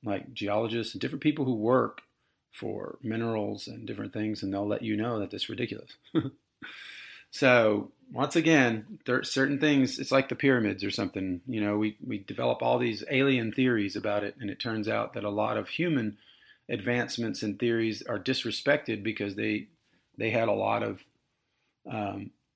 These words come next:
common wisdom to their time that they used to create those structures. Um, you know, like the quarry, they, they're like, "How do they move all these stones?" And it's like, "Well, they built Giza on top of a rock quarry.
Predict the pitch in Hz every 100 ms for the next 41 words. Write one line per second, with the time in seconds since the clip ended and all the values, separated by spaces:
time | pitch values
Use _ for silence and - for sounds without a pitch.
0 | _ - 127 120 135 123 120 135 123 120
1 | 107 113 113 107 139 175 143 113 104 104
2 | 101 101 98 - 104 - 104 101 - -
3 | - 101 - - - - - _ _ _
4 | _ _ _ _ _ 117 95 110 110 -
5 | - 110 95 92 98 117 151 95 87 -
6 | _ _ _ _ _ _ - - 107 -
7 | 127 113 110 110 104 - _ - 120 117
8 | 117 120 113 131 175 175 147 165 139 135
9 | 131 - 131 147 135 87 - 101 90 98
10 | 92 113 139 117 101 120 131 104 143 120
11 | 110 - 123 - 104 104 117 - - 101
12 | 104 117 -